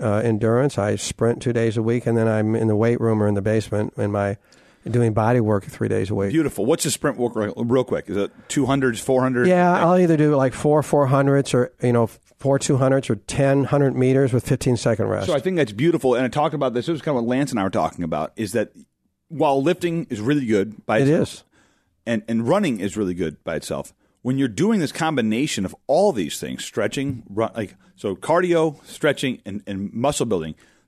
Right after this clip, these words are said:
Speaker 2: that's really the ticket. That's kind of the secret sauce. If you can do all of those things, again, I think what you talked about last time is really important, 'cause you talked about stair-stepping it, doing what you like.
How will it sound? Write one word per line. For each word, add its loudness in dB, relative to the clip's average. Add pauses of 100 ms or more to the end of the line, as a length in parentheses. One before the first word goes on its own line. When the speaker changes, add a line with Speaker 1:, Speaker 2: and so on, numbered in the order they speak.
Speaker 2:
that's -2
really 0
the -4
ticket. -8
That's -6
kind 2
of -2
the -8
secret -4
sauce. -2
If -2
you -4
can -4
do -2
all 0
of -2
those 0
things, -4 (320)
again, 0
I 0
think -4
what 2
you 0
talked 0
about 2
last 2
time 0
is -4
really 2
important, 0
'cause -6
you -2
talked -2
about -2 (460)
stair-stepping 0
it, -4
doing 2
what -2
you 0
like. 0